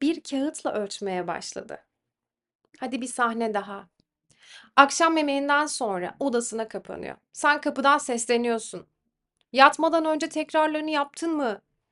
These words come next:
O cevap veriyor: "Yaptım." Ama yalan söylüyor, bunu da biliyorsun.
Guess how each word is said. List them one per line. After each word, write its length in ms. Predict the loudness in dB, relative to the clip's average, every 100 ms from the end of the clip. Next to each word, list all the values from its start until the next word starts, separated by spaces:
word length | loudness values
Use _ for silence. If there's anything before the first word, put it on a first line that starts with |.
| -8
O 80 | -2
cevap 340 | 4 4 4
veriyor: 360 | -4 -4 -8 -12 _ 0
"Yaptım." 640 | 0 0 -4 -6 -6 -8 _ _ _ _ _
Ama 120 | -6
yalan 320 | -2 0 0 -2
söylüyor, 480 | -4 -6 -2 -4
bunu 180 | -4 -6
da 100 | -6
biliyorsun. 520 | -6 -8 -12 -14 -16